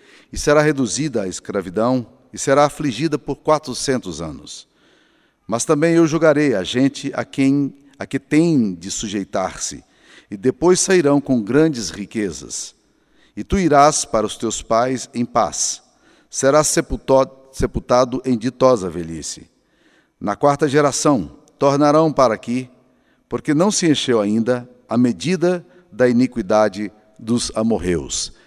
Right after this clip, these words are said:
Esta é a palavra de Deus. Eu queria meditar com os irmãos hoje nessa expressão enigmática que aparece aqui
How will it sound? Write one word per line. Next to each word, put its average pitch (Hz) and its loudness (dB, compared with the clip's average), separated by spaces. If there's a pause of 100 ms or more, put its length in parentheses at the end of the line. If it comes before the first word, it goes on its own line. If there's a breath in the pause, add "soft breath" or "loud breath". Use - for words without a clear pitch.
(120)
Esta 117 0
é 123 0
a 123 4
palavra 107 2
de 104 -4
Deus. 110 2 (600 soft breath)
Eu 143 2
queria 139 4
meditar 123 2
com 127 -2
os 107 0
irmãos 104 0
hoje 110 0
nessa 123 0
expressão 123 0
enigmática 117 -2
que 104 -8
aparece 101 -2
aqui 120 -2